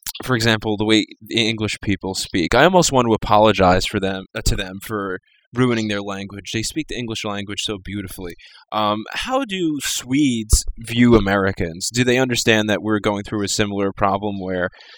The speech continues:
you know, even if America takes, say, a, a hostile position towards some Swedish policy, do, do the Swedes, for the most part, understand we're going through the same thing? And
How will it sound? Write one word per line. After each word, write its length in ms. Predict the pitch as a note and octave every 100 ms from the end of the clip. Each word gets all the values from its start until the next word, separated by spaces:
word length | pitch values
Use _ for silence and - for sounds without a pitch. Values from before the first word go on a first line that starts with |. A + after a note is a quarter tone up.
| - _
you 60 | A#2
know, 120 | G2+
even 260 | G#2+ G#2+ G#2
if 180 | F#2+
America 540 | G#2+ G2 G2+ G#2 A2 G2 F2+
takes, 280 | A2 G2 -
say, 220 | G#2+ G2
a, 160 | F2+ E2+ -
a 80 |
hostile 380 | G#2 G2+ G2 A2+
position 460 | - G2 G2+ - G2+
towards 320 | - G2 F#2+
some 240 | G#2 G2 G2
Swedish 400 | - G#2+ G2 F#2+
policy, 520 | - G#2 A#2 A2 G#2 G2 - - - - - B2+ _ E3+
do, 280 | D3+ F#3 F3 D#3
do 140 | F3+
the 60 | F#3+
Swedes, 640 | - G#3+ B3 B3 G3+ - - _ _ -
for 80 | F3
the 60 |
most 260 | D3+ C#3+ -
part, 220 | - C3
understand 380 | A#2+ G#2 - A#2+
we're 80 | A#2+
going 220 | A#2+ B2
through 160 | A#2 B2+
the 80 | A#2+
same 300 | - A#2+ A#2
thing? 360 | - B2 A#2+ A#2
And 340 | G2+ G2+ G2+